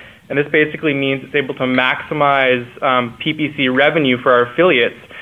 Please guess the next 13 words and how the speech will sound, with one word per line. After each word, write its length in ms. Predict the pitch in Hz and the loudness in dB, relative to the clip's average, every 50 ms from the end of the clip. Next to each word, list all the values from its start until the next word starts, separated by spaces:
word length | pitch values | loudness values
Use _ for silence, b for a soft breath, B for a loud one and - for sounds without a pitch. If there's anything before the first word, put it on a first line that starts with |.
| B B B B | B B B B
while 200 | 147 139 139 139 | 2 2 2 2
at 80 | 151 | 0
the 60 | 143 - | -2 -2
same 180 | 151 139 143 | -2 -2 0
time 300 | 139 143 139 135 127 127 | 0 0 0 0 0 0
minimizing 540 | 131 131 131 131 131 127 127 117 123 123 120 | 0 0 0 2 4 4 4 2 0 -4 -4
customer 400 | - - 127 123 - 131 123 117 | -2 0 0 0 0 -4 -4 -4
drop-off, 580 | 113 120 120 117 120 120 - 123 113 110 - - | 0 2 2 2 2 2 0 0 0 0 -2 -4
which 160 | 123 117 - | -6 -6 -8
is 80 | 113 - - - | -10 -12 -12 -6
huge. 440 | - 131 123 113 - - - - - B B B B B B B - | -2 -2 -2 -2 -4 -6 -12 -14 -16 B B B B B B B -2
Um, 460 | 139 127 127 127 123 120 123 123 113 | 0 2 2 2 2 2 0 -2 0
this 140 | 156 160 | -2 -2